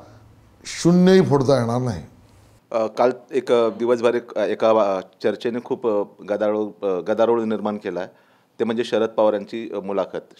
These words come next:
Speaker 2: शरद पवार यांनी असं सांगितलं की, अ, काँग्रेसमध्ये विलीन होण्याचे त्यांनी संकेत दिलेले आहेत. काय बघता तुम्ही ह्या निर्णयाकडे?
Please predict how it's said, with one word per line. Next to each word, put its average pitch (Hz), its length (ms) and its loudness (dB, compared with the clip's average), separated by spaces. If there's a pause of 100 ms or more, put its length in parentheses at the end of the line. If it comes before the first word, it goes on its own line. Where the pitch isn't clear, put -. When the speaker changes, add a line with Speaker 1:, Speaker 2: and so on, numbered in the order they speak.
Speaker 2:
शरद 117 160 2
पवार 123 180 2
यांनी 123 180 0
असं 127 120 -4
सांगितलं 117 360 -6
की, 127 320 -12 (140)
अ, 95 40 -6 (300)
काँग्रेसमध्ये 113 540 -4
विलीन 110 240 -6
होण्याचे 104 240 -8
त्यांनी 107 200 -8
संकेत 107 340 -8
दिलेले 87 320 -10
आहेत. 78 100 -10 (720)
काय 131 180 6
बघता 117 300 -2
तुम्ही 98 220 -8
ह्या 92 100 -2
निर्णयाकडे? 82 540 -8